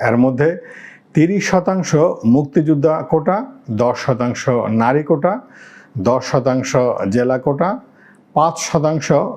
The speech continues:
ক্ষুদ্র জাতিগোষ্ঠী কোটা ও এক শতাংশ প্রতিবন্ধী কোটা। এই ছাপ্পান্ন শতাংশ কোটার বিরুদ্ধে দুই হাজার আঠারো সালে, অর্থাৎ বিগত ছয় জুলাই থেকে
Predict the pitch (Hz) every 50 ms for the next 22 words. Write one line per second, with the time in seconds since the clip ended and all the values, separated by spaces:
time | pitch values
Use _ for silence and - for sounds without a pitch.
0 | - - - - 147 143 127 127 135 135 135 135 - - 104 101 117 107 110 110
1 | 123 117 107 110 - - - 90 82 - 95 85 - 78 76 - - _ _ _
2 | - 123 113 110 110 113 107 - - - - - - - _ - 120 135 151 147
3 | - - 185 180 170 208 196 165 - - 147 175 196 - - - - 131 120 123
4 | 131 123 131 127 120 113 98 - 95 90 - - - - - _ _ - - _
5 | _ _ _ _ - - - - _ _ - 123 123 120 123 123 117 - - -
6 | - - 180 180 - - 214 208 208 185 - - 185 170 185 180 180 170 - 208
7 | 156 143 170 165 - 170 156 135 160 151 147 151 143 123 135 151 170 190 175 151
8 | 123 139 135 143 175 196 - 110 117 127 127 123 123 131 123 123 123 143 143 -
9 | - - - - - - - - - 120 131 147 - - 180 190 190 170 - -
10 | - 165 135 113 123 156 - - - _ - 120 139 135 - 170 151 139 156 170
11 | 196 - 117 110 113 139 143 147 151 139 135 160 147 147 135 127 127 123 - -
12 | - - 156 151 165 170 160 147 165 165 170 170 165 143 160 170 160 160 180